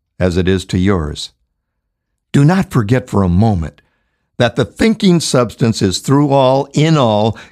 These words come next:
communicating with all, and can influence all. The desire of thinking substance for fuller life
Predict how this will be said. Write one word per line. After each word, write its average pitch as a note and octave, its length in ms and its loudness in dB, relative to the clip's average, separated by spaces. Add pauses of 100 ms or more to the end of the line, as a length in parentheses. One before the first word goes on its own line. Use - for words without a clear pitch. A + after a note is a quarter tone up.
communicating C3 960 2
with G2+ 220 -2
all, A2 420 0 (320)
and A#2+ 220 2
can G#2+ 260 2
influence F2+ 800 -2
all. D2+ 340 -8 (1300)
The D3+ 80 0
desire F3 520 0
of C3 120 -4
thinking C#3 380 0
substance F#2 580 -6
for - 160 -4
fuller C3+ 380 -2
life G#2+ 340 0